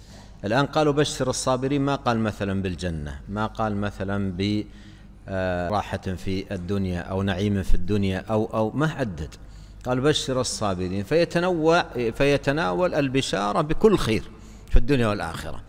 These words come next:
فكل، كل صابر على شدته ومصابه له البشارة، وهذه تسلية له. ولهذا يعد قوله تعالى: "وبشر الصابرين" تسلية لجميع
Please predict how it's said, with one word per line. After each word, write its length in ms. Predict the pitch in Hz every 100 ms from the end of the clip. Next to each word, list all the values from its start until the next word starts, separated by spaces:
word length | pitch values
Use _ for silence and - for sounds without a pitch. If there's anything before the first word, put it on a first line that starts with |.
| - - - - - - - - - - - - -
فكل، 1300 | - 104 101 92 85 - - - - 202 214 180 - -
كل 260 | 190 185
صابر 640 | 156 - 160 180 170 202 - - - - - - -
على 260 | 107 113
شدته 680 | 107 - 135 113 117 110 90
ومصابه 680 | 123 143 131 - 156 165 170
له 360 | 135 113 131 135
البشارة، 580 | 90 87 80 69 71 - - -
وهذه 220 | 107 127
تسلية 460 | 117 117 - 85 73
له. 140 | 73 - - - - - - - - - - -
ولهذا 460 | 101 107 127 117 107
يعد 400 | 92 120 107 -
قوله 320 | 113 113 101
تعالى: 380 | - 95 104 90
"وبشر 560 | 92 113 131 - 113
الصابرين" 680 | 110 - 117 104 110 139 117 -
تسلية 720 | 131 131 - - 104 113 98 - - - - - - - - - - - - - - - -
لجميع 1600 | 101 101 98 95 87 85 82 - - - - 101 101 120 123